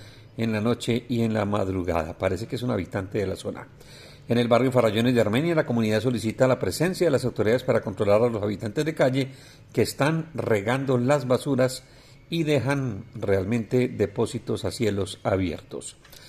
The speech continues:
Estamos con la Universidad Empresarial Alexander von Humboldt, una institución quindiana comprometida con la educación de alta calidad. Más noticias para hoy jueves. Varios usuarios de las, de la E P S Coomeva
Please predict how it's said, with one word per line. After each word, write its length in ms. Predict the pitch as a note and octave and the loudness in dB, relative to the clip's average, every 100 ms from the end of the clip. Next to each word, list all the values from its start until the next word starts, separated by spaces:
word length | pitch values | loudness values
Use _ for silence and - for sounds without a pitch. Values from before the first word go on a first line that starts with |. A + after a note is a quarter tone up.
| - - - - | -20 -20 -12 -6
Estamos 320 | A2+ D3 E3+ | 0 2 2
con 140 | F3 | 4
la 60 | C#3+ | 4
Universidad 340 | B2+ A#2 C3+ | 4 2 0
Empresarial 480 | A#2+ D3+ D3 A#2+ B2+ | 0 0 2 4 6
Alexander 420 | C#3+ A2+ A#2+ B2+ | 4 2 2 0
von 160 | - C3+ | 0 0
Humboldt, 300 | C3 F3 D#3+ | 0 2 2
una 120 | C#3 C#3 | 2 0
institución 500 | C3+ B2+ G#2 A2 G2 | 0 -4 -4 -4 -4
quindiana 480 | C3 B2+ C3 C3+ | -2 0 2 0
comprometida 680 | C3 A2 A2 F#2+ F#2+ A#2+ B2+ | -2 -2 -2 -2 0 2 2
con 120 | B2 | 2
la 100 | G#2 | 2
educación 560 | F#2+ E2+ G#2 C#3 B2+ B2 - - - - - | 2 2 -2 0 0 0 -6 -20 -20 -20 -4
de 260 | G#2+ B2 - | 0 0 4
alta 380 | B2 B2 G#2 | 2 2 -2
calidad. 540 | - A2+ G2+ F#2 F2+ E2 | 2 2 2 2 2 2
Más 260 | F2+ D3 | 0 0
noticias 680 | D#3 C#3+ E3 D3+ - C#3+ - | 0 -2 0 -2 2 2 2
para 260 | C3+ B2 B2+ | 2 4 4
hoy 200 | D3 C#3+ | 4 4
jueves. 500 | F#3+ D#3+ A#2 F#2 - - - - - - - - | 4 4 2 -2 -10 -16 -20 -20 -20 -20 -20 0
Varios 260 | B2+ F3+ G3 | 2 2 2
usuarios 360 | C#3 D3+ E3 | 4 4 4
de 80 | E3+ | 4
las, 260 | C#3 B2 - | 4 4 -2
de 160 | A#2+ A#2+ | 0 4
la 120 | B2+ | 4
E 40 | |
P 200 | D#3+ F3 | 4 2
S 200 | D3+ E3+ | 2 0
Coomeva 680 | F3 E3 D#3+ D3+ B2 A#2 A#2+ | 4 6 6 4 4 2 -2